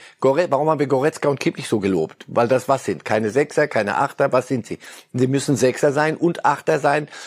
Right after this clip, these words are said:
und wenn's an einem tollen Tag sind sie auch noch Zehner. So. Das alles müssen solche Spieler können. Das können nicht viele, deswegen hast du ja solche, so einen Kimmich und auf dem, auf dem Level, auf dem der ist und, und auch hoch gelobt, zu Recht. Aber allein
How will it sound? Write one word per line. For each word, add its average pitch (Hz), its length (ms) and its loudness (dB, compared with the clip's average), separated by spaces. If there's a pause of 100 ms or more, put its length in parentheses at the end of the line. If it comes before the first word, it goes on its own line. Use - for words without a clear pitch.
und 131 200 0
wenn's 131 220 2
an 120 140 0
einem 120 160 -2
tollen 160 280 2
Tag 143 280 0
sind 135 140 -4
sie 135 80 4
auch 127 80 4
noch 127 140 -2
Zehner. 127 440 0 (360)
So. 82 160 -2 (400)
Das 165 200 2
alles 185 360 2
müssen 160 280 -2
solche 156 360 0
Spieler 147 400 0
können. 170 520 -2 (220)
Das 117 180 2
können 143 240 2
nicht 131 220 -2
viele, 175 320 2
deswegen 135 380 0
hast 139 180 0
du 151 60 4
ja 113 140 4
solche, 98 420 -2 (360)
so 120 140 2
einen 107 120 2
Kimmich 127 440 0
und 107 180 -2
auf 95 180 0
dem, 110 320 0
auf - 160 -4
dem 127 180 2
Level, 127 240 4
auf 98 120 2
dem 110 180 -2
der 107 160 2
ist 165 240 -2
und, 101 200 -6
und 104 260 -8 (380)
auch 101 280 -2
hoch 151 220 2
gelobt, 120 400 0
zu 143 100 0
Recht. 120 340 -2 (680)
Aber 120 300 2
allein 107 500 2